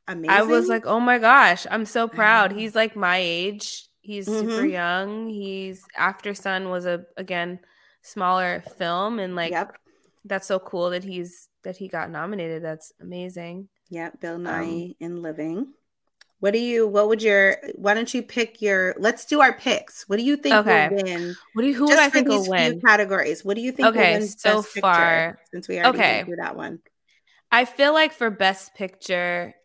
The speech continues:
Speaker 1: it's either gonna be Avatar: The Way of Water, or it's gonna be one of these that I didn't see, like The Fabelmans, um,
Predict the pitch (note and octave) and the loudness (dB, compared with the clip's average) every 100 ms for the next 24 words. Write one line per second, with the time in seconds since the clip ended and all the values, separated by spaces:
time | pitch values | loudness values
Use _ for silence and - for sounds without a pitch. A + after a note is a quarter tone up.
0 | - F#3 - - A3+ C4 B3+ G#3 F#3+ F#3 | -6 -6 -6 -8 -4 -2 -2 -2 -4 -6
1 | E3 D#3+ D#3 D#3 D#3+ F3 D#3 D#3+ D#3+ D#3 | -8 -6 -4 -4 -6 -10 -10 -10 -12 -12
2 | D#3+ D#3 C#3 C3+ C3+ C#3+ _ _ _ _ | -14 -12 -10 -10 -14 -16 _ _ _ _
3 | _ _ _ _ _ _ _ - A3 A#3 | _ _ _ _ _ _ _ -4 2 4
4 | A3 A3 G#3+ G3+ G3 F#3 F3+ F#3 F3+ F3+ | 2 0 -4 -4 -4 -2 -2 -2 -4 -6
5 | F3 E3+ E3+ D#3+ D3+ D3 - _ _ F3 | -6 -6 -4 0 2 0 -2 _ _ -2
6 | F3 D3+ - G#3 F#3+ - F#3+ G3 F3+ F3+ | 0 -2 -6 -8 -8 -10 -6 -2 -2 -2
7 | F3 E3 E3 E3 E3 - - _ _ _ | -4 -6 -6 -8 -10 -12 -16 _ _ _
8 | _ _ _ E3 D#3+ D#3 D3+ D3+ D3+ D3+ | _ _ _ -4 -2 -2 -4 -8 -10 -14
9 | D#3+ | -18